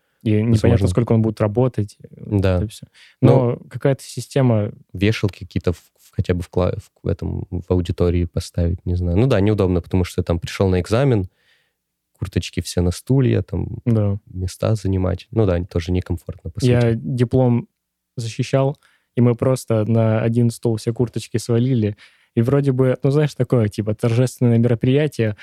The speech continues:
Speaker 1: но тут ты смотришь, курточки
Speaker 2: Курточки
Speaker 1: лежат.
Speaker 2: лежат, да.
Speaker 1: <laughs> Как будто мы так с перемены пришли, покидали. И всё.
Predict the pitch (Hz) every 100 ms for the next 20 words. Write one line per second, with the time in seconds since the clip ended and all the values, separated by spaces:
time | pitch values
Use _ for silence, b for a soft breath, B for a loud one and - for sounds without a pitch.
0 | B 131 123 127 - 127 156 135 113 -
1 | 143 127 127 107 123 127 127 95 90 92
2 | 90 92 90 90 - - - - 127 131
3 | 120 123 123 117 - 135 135 131 120 139
4 | 131 - 135 123 156 151 73 - - _
5 | _ _ - B B B 113 107 - 110